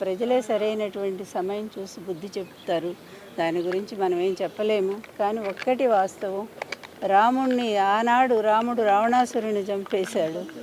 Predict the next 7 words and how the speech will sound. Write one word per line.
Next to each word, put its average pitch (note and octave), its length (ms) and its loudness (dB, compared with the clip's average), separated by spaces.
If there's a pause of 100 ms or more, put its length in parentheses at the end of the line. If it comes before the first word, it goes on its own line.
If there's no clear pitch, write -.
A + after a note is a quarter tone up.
(380)
కానీ A3+ 320 2
ఈనాడు G#3+ 340 0 (120)
రాముణ్ణి B3+ 500 2
రావణాసురుడు G#3 720 -2
చంపేశాడు. E3+ 640 -2 (580)
అందువలన F#3+ 380 0 (220)
ఈ A#3 60 0